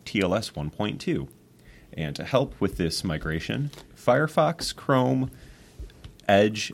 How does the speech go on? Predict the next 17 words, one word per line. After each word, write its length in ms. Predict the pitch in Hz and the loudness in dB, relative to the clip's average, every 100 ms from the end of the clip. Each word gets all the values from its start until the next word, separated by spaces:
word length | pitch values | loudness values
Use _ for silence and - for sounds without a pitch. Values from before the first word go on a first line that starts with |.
| - | 0
and 220 | 120 151 | 2 2
Safari 680 | 143 123 - 143 110 87 82 - - - - - | 0 -4 0 2 4 2 0 -8 -20 -20 -20 2
are 200 | 95 92 | 4 6
all 240 | 110 131 | 6 4
removing 440 | 127 123 131 123 113 | 4 4 2 2 -2
support 540 | - - - 113 87 - - | -6 -8 -2 -2 -2 -8 -20
for 460 | - 101 90 85 | -4 2 4 2
T 220 | 80 - 101 | 0 0 2
L 120 | 90 | 2
S 220 | 82 - - | 0 -4 -2
one 200 | 98 87 | 0 0
point 260 | - 90 | -2 0
oh 140 | 87 82 | 0 0
and 140 | 80 | 0
one 160 | 85 82 | -2 -2
point 280 | - 80 | -2 -4
one, 300 | 80 71 60 | -4 -6 -6